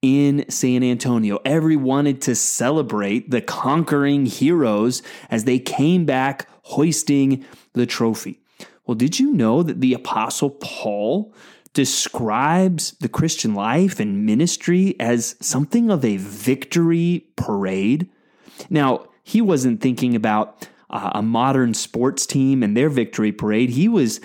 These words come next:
thinking of the victory parade that the Roman army or a conquering army would have on their return home. But he compares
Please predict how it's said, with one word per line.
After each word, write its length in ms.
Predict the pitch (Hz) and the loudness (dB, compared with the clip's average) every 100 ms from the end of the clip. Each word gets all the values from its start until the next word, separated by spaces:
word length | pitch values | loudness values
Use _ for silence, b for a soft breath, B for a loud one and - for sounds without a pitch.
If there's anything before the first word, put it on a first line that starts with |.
| B B - | B B -10
thinking 480 | - 170 165 156 139 | 0 0 2 0 0
of 360 | 120 131 131 127 B B | 0 2 0 -2 B B
the 140 | 117 107 | -4 -2
victory 420 | 127 160 156 143 | 0 0 0 0
parade 560 | - 117 120 123 127 113 | -2 -2 2 2 2 0
that 200 | - 104 | -4 -4
the 80 | |
Roman 400 | 101 113 156 143 123 | -2 2 4 2 0
army 420 | 117 127 156 110 | 0 2 2 2
or 100 | 95 | -2
a 160 | 98 - | -6 -8
conquering 680 | - 156 185 180 165 123 - | -4 0 2 4 2 2 -2
army 420 | 117 135 175 143 101 | 0 2 2 2 0
would 160 | 104 | -2
have 420 | 98 107 92 95 - B B - | -2 -4 -6 -10 -14 B B 0
on 340 | 123 147 143 | 2 2 2
their 220 | 127 135 | 2 2
return 880 | 131 117 - - 117 110 107 107 107 B B B _ | 2 -2 -4 -2 0 2 2 0 -4 B B B _
home. 600 | - - 147 147 101 - B B B | -12 -2 0 2 0 -6 B B B
But 100 | 147 | -4
he 140 | 127 170 | 0 -2
compares 1040 | - 170 - - 214 294 151 113 156 - | 0 -2 -2 -2 2 2 2 2 0 -6